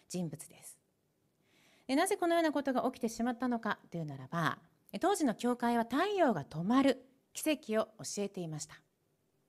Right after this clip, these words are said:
太陽が止まる奇跡。で、それが聖書にどのように書かれているかというと、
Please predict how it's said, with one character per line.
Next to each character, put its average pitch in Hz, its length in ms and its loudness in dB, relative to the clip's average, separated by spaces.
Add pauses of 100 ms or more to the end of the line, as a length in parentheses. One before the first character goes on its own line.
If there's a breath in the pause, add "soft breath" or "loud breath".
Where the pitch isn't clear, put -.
(680 soft breath)
太 392 300 6
陽 339 160 8
が 302 100 4
止 262 140 0
ま 269 160 4
る 269 100 2
奇 - 120 -10
跡。 - 360 -8 (560)
で、 226 80 -2
そ 240 140 2
れ 247 100 2
が 254 120 2
聖 262 200 0
書 247 160 -2
に 220 120 2
ど 240 120 2
の 349 100 2
よ 370 140 0
う 359 40 2
に 339 120 2
書 220 120 -2
か 302 120 2
れ 330 100 4
て 320 120 -4
い 156 60 -2
る 143 100 -12
か - 240 -14 (760)
と 160 60 -8
い 139 120 -10
う 123 40 -16
と、 294 400 -2